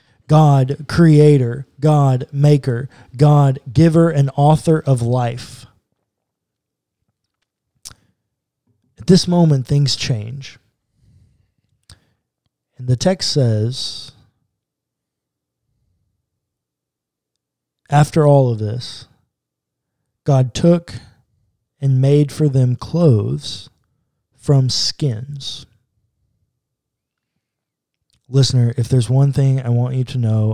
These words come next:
about all of this language of fruit, is that being fruitful means that you're in pursuit of divinity. Being fruitful means you're in pursuit of divine likeness,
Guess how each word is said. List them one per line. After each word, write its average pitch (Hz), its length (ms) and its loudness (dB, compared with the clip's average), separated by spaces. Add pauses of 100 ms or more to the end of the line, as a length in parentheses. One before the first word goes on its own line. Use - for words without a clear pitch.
about 113 300 -4
all 120 260 0
of 120 80 0
this 120 220 -2
language 113 340 -4
of 110 80 -4
fruit, - 540 -6 (1080)
is 113 180 -2
that 127 140 -4
being 139 240 2
fruitful 135 800 -2 (220)
means 123 320 0
that 120 120 -6
you're 120 120 0
in 120 440 0
pursuit 117 500 -2
of 120 80 -6
divinity. 110 640 -4 (880)
Being 127 160 0
fruitful 131 420 -4
means 120 340 0
you're 120 120 -2
in 117 80 -2
pursuit 120 400 -4
of 120 120 -6
divine 110 360 -4
likeness, 120 420 -6